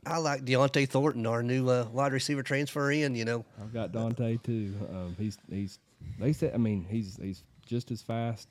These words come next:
Speaker 2: as, as high, probably maybe a little faster. He's, like, five inches taller, you know.
Speaker 1: Mm-hmm.
Speaker 2: He's a
Speaker 1: We,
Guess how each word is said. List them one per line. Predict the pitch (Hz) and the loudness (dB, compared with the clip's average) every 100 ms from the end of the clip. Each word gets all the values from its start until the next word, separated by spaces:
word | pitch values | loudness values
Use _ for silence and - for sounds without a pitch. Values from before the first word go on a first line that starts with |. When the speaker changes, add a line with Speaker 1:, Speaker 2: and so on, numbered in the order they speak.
| 95 | -14
Speaker 2:
as, | 95 95 90 - 82 | -8 -6 -8 -12 -14
as | 82 | -14
high, | - 107 107 - | -10 -8 -8 -6
probably | 110 113 95 90 | -4 -2 -2 -4
maybe | 90 90 | -4 -4
a | |
little | 92 80 - | -6 -8 -6
faster. | 101 98 - 98 - _ _ _ _ | -6 -6 -6 -8 -8 _ _ _ _
He's, | 85 87 | -12 -10
like, | - _ - | -12 _ -8
five | 90 90 | -6 -4
inches | 85 - 85 | -4 -6 -10
taller, | - 85 80 76 92 | -8 -8 -8 -10 -10
you | 87 | -8
know. | 80 82 | -8 -10
Speaker 1:
Mm-hmm. | 95 | -8
Speaker 2:
He's | 120 | -8
a | 87 78 _ _ _ _ _ - | -8 -14 _ _ _ _ _ -12
Speaker 1:
We, | 117 110 | -10 -10